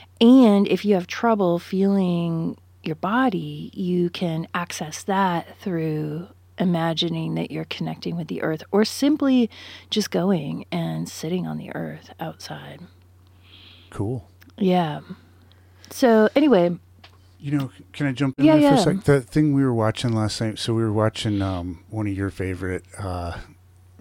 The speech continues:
Speaker 2: I don't know, teachers, Mark Passio.
Speaker 1: Yeah.
Speaker 2: Um, and he was doing something on, on anarchists and fake, fake-ass anarchists.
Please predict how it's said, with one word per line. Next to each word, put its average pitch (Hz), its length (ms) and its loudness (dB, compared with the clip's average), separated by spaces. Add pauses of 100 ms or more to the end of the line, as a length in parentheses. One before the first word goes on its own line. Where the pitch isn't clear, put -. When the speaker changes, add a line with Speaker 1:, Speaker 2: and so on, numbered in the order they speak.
(760)
Speaker 2:
I 95 140 -4
don't 80 220 -10
know, 92 100 -12 (240)
teachers, 107 560 -8 (100)
Mark 107 280 -6
Passio. 98 640 -4 (100)
Speaker 1:
Yeah. 185 400 4
Speaker 2:
Um, 101 400 -4
and 113 140 -2
he 120 140 0
was 117 260 0
doing 123 320 0
something 107 400 0
on, 92 440 -4 (280)
on 92 400 -6
anarchists 95 720 -6
and 87 320 -8
fake, - 460 -8 (120)
fake-ass 107 500 -2
anarchists. 98 500 0